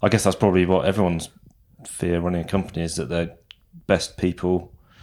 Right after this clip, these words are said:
or which for, in our case is everyone who works for us, 'cause they're all amazing. <laughs> They go and do other work, and if,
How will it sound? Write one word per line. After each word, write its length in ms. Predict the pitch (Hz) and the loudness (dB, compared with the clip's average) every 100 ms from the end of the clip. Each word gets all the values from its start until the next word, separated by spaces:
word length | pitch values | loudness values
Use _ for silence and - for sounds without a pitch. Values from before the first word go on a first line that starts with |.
| - - | -20 -6
or 140 | 90 - | -6 -2
which 260 | - 147 - | -2 -2 -8
for, 280 | - 170 175 | -6 -6 -2
in 80 | 185 | -2
our 80 | |
case 260 | 180 - - | -2 -4 -4
is 260 | - - - | -8 -8 -2
everyone 360 | 92 87 87 90 | 0 2 2 0
who 100 | 87 | 0
works 240 | 101 - | 0 0
for 140 | - - | 2 4
us, 140 | - | 4
'cause 280 | 143 127 123 | 4 4 6
they're 140 | 123 | 8
all 180 | 117 113 | 8 6
amazing. 440 | 98 98 90 95 123 | 6 4 2 0 0
<laughs> 40 | 160 - - - - 127 - - - - - - - | -4 -4 -12 -4 -2 -2 -6 -20 -18 -20 -20 -6 4
They 120 | 110 | 6
go 180 | 107 104 | 8 6
and 140 | 101 | 6
do 160 | 101 98 | 6 6
other 160 | 98 | 4
work, 400 | 95 110 101 - - | 6 6 4 2 -2
and 380 | 76 101 95 - - - - - - | 2 2 0 -4 -18 -20 -20 -20 -8
if, 220 | 101 - | -6 -6